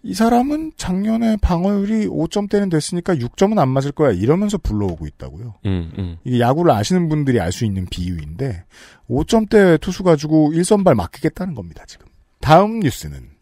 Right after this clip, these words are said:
Speaker 2: 이천십사 년 이야기입니다.
Speaker 1: 십사 년, 육 년 전 이번 주.
Speaker 2: 네, 십일월 이십구 일.
Speaker 1: 음.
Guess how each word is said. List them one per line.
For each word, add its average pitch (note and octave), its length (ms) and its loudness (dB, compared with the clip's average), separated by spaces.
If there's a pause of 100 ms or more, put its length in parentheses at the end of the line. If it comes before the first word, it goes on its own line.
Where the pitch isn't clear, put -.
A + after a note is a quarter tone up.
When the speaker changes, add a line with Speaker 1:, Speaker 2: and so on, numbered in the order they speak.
(600)
Speaker 2:
이천십사 F3+ 840 -2
년 D#3 220 2
이야기입니다. F#2+ 640 -2 (340)
Speaker 1:
십사 - 500 -6
년, D#2 180 -10
육 D3 120 4
년 G#3+ 280 -2
전 A3 220 6
이번 F#2 220 -8
주. - 140 -20 (180)
Speaker 2:
네, A#2 260 2
십일월 E3+ 460 -2
이십구 A#2 480 -4
일. G#2 100 0 (180)
Speaker 1:
음. B2 300 -2